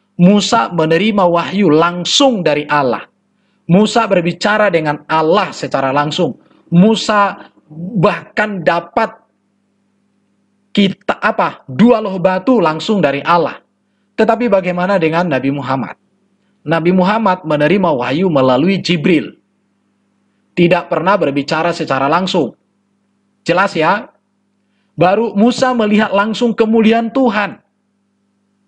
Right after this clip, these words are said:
Tetapi Nabi Muhammad tidak pernah melihat kemuliaan Tuhan. Tidak pernah secara langsung. Dan tidak ada saksi. Musa ketika melihat kemuliaan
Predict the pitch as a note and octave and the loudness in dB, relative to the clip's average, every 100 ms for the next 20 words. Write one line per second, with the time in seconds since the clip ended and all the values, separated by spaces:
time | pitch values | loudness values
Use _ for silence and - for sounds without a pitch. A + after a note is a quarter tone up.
0 | _ - F3+ F3+ F3 A3 A3 G#3 - B2+ | _ -2 0 2 0 2 2 0 -4 -4
1 | C3+ C#3+ C#3 D#3 F#3 F#3 - D3 D3 D#3 | -2 -2 -2 -2 -2 -2 -2 -2 0 0
2 | E3 E3 C#3 D#3 D#3 D3+ - C3 C#3 C#3+ | -2 0 0 0 0 -4 -4 -4 0 0
3 | C3 C#3+ D#3 F#3+ D3 G2+ - _ _ _ | 0 0 -4 -6 -6 -10 -14 _ _ _
4 | _ _ _ _ _ _ - D3 D#3 D#3+ | _ _ _ _ _ _ -4 -2 0 0
5 | E3 F3+ E3+ D#3+ D#3+ E3 F3+ G3+ G#3 G#2+ | 0 -2 -2 -4 0 0 -2 -2 -4 -4
6 | _ _ _ _ _ _ _ _ _ _ | _ _ _ _ _ _ _ _ _ _
7 | _ B2 D3 F3+ F#3 F3 D#3 D3 D#3 D#3 | _ -2 0 0 -2 -2 0 0 -2 -2
8 | F#3 - D3+ A2+ - D#3 A3 A3 A#3 A3 | -4 -4 -6 -6 -2 2 2 2 -2 -2
9 | F3 F#3+ F3+ F#3 A3 G#3+ G#3+ F#3 F3+ F3 | -4 -2 0 2 2 2 -2 -2 2 0